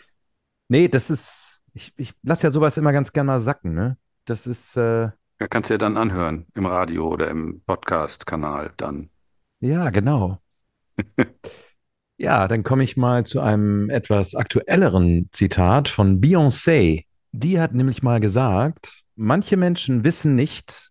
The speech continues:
Speaker 1: dass Gleichberechtigung keine Sonderbehandlung ist."
Speaker 2: Das kenn ich in der Tat.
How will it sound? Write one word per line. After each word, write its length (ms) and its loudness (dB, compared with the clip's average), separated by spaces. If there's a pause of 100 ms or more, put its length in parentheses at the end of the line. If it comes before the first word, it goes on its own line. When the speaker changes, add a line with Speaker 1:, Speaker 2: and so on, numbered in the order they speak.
Speaker 1:
dass 240 -4
Gleichberechtigung 1040 0 (260)
keine 400 2
Sonderbehandlung 840 0
ist." 340 -10 (1900)
Speaker 2:
Das 240 -4
kenn 200 2
ich 180 2
in 100 0
der 160 -4
Tat. 540 -10